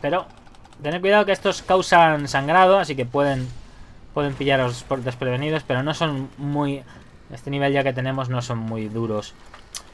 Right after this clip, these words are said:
Están tuneados a un po-, un nivel un poquito más bajo porque aquí se puede ir an-, a-, antes de, de ir a cualquier otro sitio, se puede bajar aquí desde el principio del juego.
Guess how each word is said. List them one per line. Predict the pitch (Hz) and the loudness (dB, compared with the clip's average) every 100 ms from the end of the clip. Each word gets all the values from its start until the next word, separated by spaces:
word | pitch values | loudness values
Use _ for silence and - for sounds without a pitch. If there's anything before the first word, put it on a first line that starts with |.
| - - | -20 -12
Están | 131 - 190 | -8 -4 -2
tuneados | 214 202 202 185 | 2 4 4 4
a | |
un | 190 | 0
po-, | 175 180 | 0 -2
un | 170 185 | 0 -2
nivel | 185 | 0
un | 185 | 0
poquito | 170 165 | 0 -2
más | 160 156 | -2 0
bajo | 165 - | 0 2
porque | 165 135 127 | 0 0 -2
aquí | 123 165 | -2 -4
se | 165 | -2
puede | 156 151 143 | 2 2 4
ir | 139 147 143 | 4 2 2
an-, | 139 135 135 | 2 0 -2
a-, | 117 131 135 | -12 -14 -6
antes | 135 147 147 127 | -4 -2 -2 0
de, | 131 123 120 113 110 107 - - - - - - | 2 4 2 0 -4 -8 -20 -20 -20 -20 -20 -16
de | 127 123 123 120 123 | -4 -2 0 2 2
ir | 127 | 2
a | 123 | 2
cualquier | 120 123 | 0 0
otro | 120 113 | -2 -4
sitio, | - 143 139 | -6 -4 -4
se | 127 | -2
puede | 120 123 | -2 0
bajar | 123 - 131 | 0 2 2
aquí | 123 127 | 2 0
desde | 120 120 | -2 -2
el | |
principio | 117 117 131 127 | -4 -6 -2 -2
del | 113 | -2
juego. | - 127 120 | 0 0 0